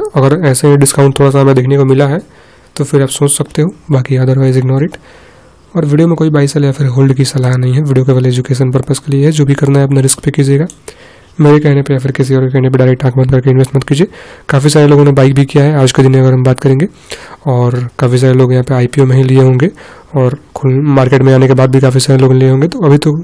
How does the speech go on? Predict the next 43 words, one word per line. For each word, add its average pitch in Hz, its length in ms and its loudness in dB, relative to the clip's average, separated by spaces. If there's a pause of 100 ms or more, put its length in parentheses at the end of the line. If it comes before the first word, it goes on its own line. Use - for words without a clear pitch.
(160)
वो 139 100 2
loss 135 260 2
नहीं 143 140 4
होंगे, 135 180 0
because 135 340 0 (380)
यहाँ 131 140 0 (100)
पे 131 40 2 (420)
जब 127 120 2
ये 127 100 4
listed 127 280 0
हुआ 139 140 4
है, 143 100 4
उसको 135 260 0 (380)
listed 139 260 2
प्राइस 131 240 0
से 143 100 0
अभी 131 120 4
काफ़ी 131 240 0
नीचे 127 260 0
trade 127 240 0
कर 123 160 -2
रहा 127 140 0
है 127 60 0
stock। 143 260 -4 (1080)
काफ़ी 147 200 4
जिन्होंने 143 260 6
लिया 139 220 4
होगा, 135 200 2 (460)
कह 131 120 2
सकते 131 240 0
हो 131 60 2
अभी 131 80 2
profit 135 340 0
में 139 80 4
होंगे 139 240 2 (120)
आज 135 160 0
के 139 100 2
दिन, 131 140 2
शुरुआत 135 400 0
में 135 80 4
जिन्होंने 131 260 2
लिया 131 200 4
होगा, 131 200 2